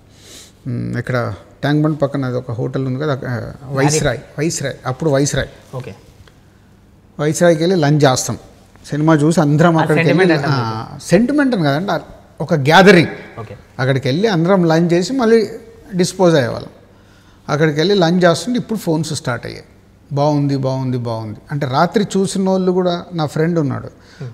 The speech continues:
Speaker 1: రాత్రి చూసి వాడు నాతో ఏం మాట్లాడాల, ఇట్లా అనుకుంటూ వెళ్ళాడు. నెక్స్ట్ డే ఫోన్ చేసి, "అదేంద్ర, ఆ సినిమా బాగుంది అంటున్నారు" అని అంటే, "ఎస్, సినిమా బాగుంది, come on, ఈ సినిమాని ఇంకా ఏం చేయాలి, ఇక్కడి నుంచి నిలబెట్టుకోండి."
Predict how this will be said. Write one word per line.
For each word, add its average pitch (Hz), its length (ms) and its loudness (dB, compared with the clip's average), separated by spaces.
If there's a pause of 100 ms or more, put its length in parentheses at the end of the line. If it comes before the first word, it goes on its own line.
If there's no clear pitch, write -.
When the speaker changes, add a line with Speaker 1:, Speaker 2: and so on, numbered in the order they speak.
Speaker 1:
రాత్రి 165 280 2
చూసి 180 260 0
వాడు 180 120 2
నాతో 170 220 2
ఏం 170 200 2
మాట్లాడాల, 151 460 0 (200)
ఇట్లా 156 200 0
అనుకుంటూ 156 260 0
వెళ్ళాడు. 113 300 -2 (840)
నెక్స్ట్ 160 260 2
డే 208 80 6
ఫోన్ 196 240 0
చేసి, 180 140 2
"అదేంద్ర, 196 340 0
ఆ 190 40 0
సినిమా 185 260 0
బాగుంది 175 380 0
అంటున్నారు" 151 460 -4
అని 117 140 -8
అంటే, 147 240 -10
"ఎస్, 123 300 -6 (380)
సినిమా 156 200 -4
బాగుంది, 110 420 -6 (680)
come 135 140 0
on, 101 60 -4 (340)
ఈ 147 60 -6
సినిమాని 151 420 -4
ఇంకా 143 260 -8 (540)
ఏం 170 220 4 (100)
చేయాలి, 151 300 2
ఇక్కడి 151 260 -2
నుంచి 160 160 -4
నిలబెట్టుకోండి." 143 720 -4